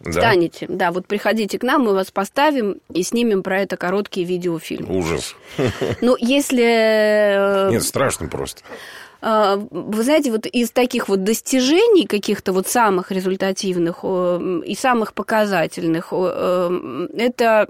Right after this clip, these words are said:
Speaker 2: я назову два человека. Я, естественно, сейчас по стране порядка пяти тысяч прошли программу. Я, конечно, каждого в лицо не знаю, но, а, когда я бываю на склонах, а бываю там значительно редко, потому что кто-то должен управлять всей этой машиной и
Speaker 1: Мгм.
Speaker 2: как-то её продвигать.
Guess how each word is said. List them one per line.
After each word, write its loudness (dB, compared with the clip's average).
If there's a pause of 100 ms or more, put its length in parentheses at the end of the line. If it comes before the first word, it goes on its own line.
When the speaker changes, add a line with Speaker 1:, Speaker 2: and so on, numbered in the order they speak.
(120)
Speaker 2:
я -2
назову 2
два 0
человека. -4
Я, 4
естественно, 0
сейчас -2
по -10
стране -2
порядка -2
пяти -4
тысяч -4
прошли -4
программу. 0
Я, -4 (100)
конечно, 0
каждого 0
в -4
лицо -6
не 2
знаю, 0
но, 0 (560)
а, 4
когда 2
я 2
бываю 2
на 2
склонах, 2
а -2
бываю 2
там -2
значительно -2
редко, -2
потому -2
что -6
кто-то -2
должен 0
управлять -2
всей -4
этой -4
машиной 2
и 2
Speaker 1:
Мгм. 0
Speaker 2:
как-то -2
её 0
продвигать. -2